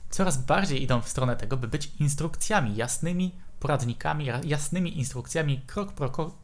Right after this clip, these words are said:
krok po kroku, jak coś robić. I teraz osoba, która zaczynała swoją przygodę z Warhammerem, musiała poznawać tę grę, uczyć się, rozgrywać wiele sesji, prowadzić sesje, uczyć się w-, na własnych błędach.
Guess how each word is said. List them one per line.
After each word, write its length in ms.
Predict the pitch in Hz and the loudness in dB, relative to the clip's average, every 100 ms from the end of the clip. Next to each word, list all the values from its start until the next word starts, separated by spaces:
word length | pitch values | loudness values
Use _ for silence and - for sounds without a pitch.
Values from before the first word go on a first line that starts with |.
| - | -8
krok 280 | - 196 196 | -2 -2 -2
po 140 | - | -6
kroku, 340 | - 170 170 123 | -2 -2 -2 0
jak 180 | 131 | 0
coś 240 | - 127 - - | -2 -6 -6 -2
robić. 440 | 139 160 - - - - - - - - - | 0 0 -4 -10 -10 -10 -12 -14 -16 -14 -6
I 80 | 143 | -2
teraz 480 | 156 175 - - - - - - - - - | 0 0 -2 -8 -14 -16 -14 -14 -14 -14 -10
osoba, 380 | 131 - 123 117 | -2 2 2 2
która 520 | - - 127 113 113 | 2 0 2 2 2
zaczynała 480 | 110 - 117 117 131 | 0 -2 0 0 0
swoją 180 | 127 120 | 0 -2
przygodę 260 | 135 127 | 0 0
z 40 | 117 | 0
Warhammerem, 520 | 117 131 123 147 117 - - - - - | -2 -2 0 0 -4 -10 -18 -18 -18 -6
musiała 520 | 131 123 - 110 113 110 | -2 -2 -2 0 0 0
poznawać 640 | - 123 113 131 127 - | -2 -2 0 -2 -2 -6
tę 160 | - 120 | -6 -8
grę, 380 | - 127 127 127 - - | -2 -2 -2 -4 -12 -4
uczyć 380 | 160 143 139 - | -2 -2 -4 -4
się, 340 | - - 127 127 - - | -4 0 0 -2 -8 -2
rozgrywać 760 | 135 131 135 147 131 131 - 117 | 0 0 0 -2 -2 -4 -6 -4
wiele 280 | 127 135 | -2 -2
sesji, 680 | 135 139 143 - - 147 - - | -4 -4 -4 -6 -8 -8 -12 -6
prowadzić 680 | 131 131 135 143 135 131 - | -2 0 0 -2 -2 -6 -8
sesje, 540 | - 135 139 143 135 131 - - - - - | -4 -4 -4 -4 -4 -6 -18 -20 -20 -18 -6
uczyć 280 | 202 202 - | -2 -2 -4
się 200 | - 160 | -4 -4
w-, 220 | 143 - | -6 -2
na 100 | 139 | 0
własnych 380 | 135 196 - 135 | 2 0 0 -2
błędach. 540 | 127 135 110 - - | 0 0 0 -6 -14